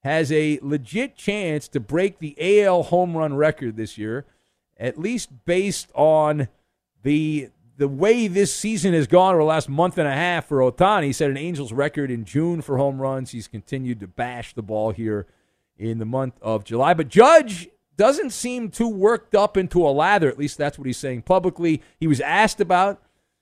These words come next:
the possibility that his record will already be broken. He said, quote, "Records are meant to be broken." I've never heard that before. Do you think he came up with that on his own? You think that's an original quote by Aaron Judge? "Records are meant to be broken"? Probably not.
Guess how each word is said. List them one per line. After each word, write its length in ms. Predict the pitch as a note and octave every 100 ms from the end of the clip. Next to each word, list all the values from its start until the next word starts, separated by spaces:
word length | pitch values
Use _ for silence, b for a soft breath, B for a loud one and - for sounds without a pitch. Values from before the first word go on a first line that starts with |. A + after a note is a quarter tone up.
| _ _ G2+
the 160 | C#3+
possibility 840 | - - E3 F3+ D#3 C#3+ E3+ F#3+ D#3
that 100 | C3+
his 260 | D3+ B2+
record 460 | A2+ C#3+ E3 F3+ D#3
will 160 | C3+ -
already 360 | D#3 E3+ D#3+
be 120 | C3
broken. 540 | B2 B2+ D#3+ F3 F3 D3+
He 100 | C3
said, 380 | - C3 B2+ G2+ _ _ _
quote, 320 | F#3+ A3 G#3+
"Records 600 | C3+ D3+ D4 - D#4 C4
are 160 | G3 G#3+
meant 300 | D#3+ C4+ D4+
to 100 | C4+
be 80 | B3+
broken." 380 | A3 G#3+ - C3
I've 80 |
never 160 | F3+ D3
heard 160 | B2+ A2
that 160 | G2+
before. 240 | - _ _ -
Do 40 |
you 40 | G3
think 140 | C4+
he 100 | C4
came 220 | - A3
up 120 | G#3+ G#3+
with 80 |
that 140 | F#3+ F3+
on 40 |
his 120 | D3
own? 220 | C#3+ E3+ F3+ _ _ _ _ _ _ _ -
You 80 |
think 160 | E3 A3
that's 200 | G#3+ G3+
an 60 | E3
original 380 | D3 F3 E3+
quote 320 | D3+ - D#3+ E3
by 140 | C3+
Aaron 240 | C#3+ C#3+
Judge? 320 | A#2 B2+ C#3 G#2+
"Records 420 | C3 D3 C#3+ B2+
are 80 | A#2
meant 200 | B2+ -
to 80 |
be 80 | A#2+
broken"? 320 | A2+ A#2 A2+
Probably 240 | - C3 G2+
not. 180 | E2+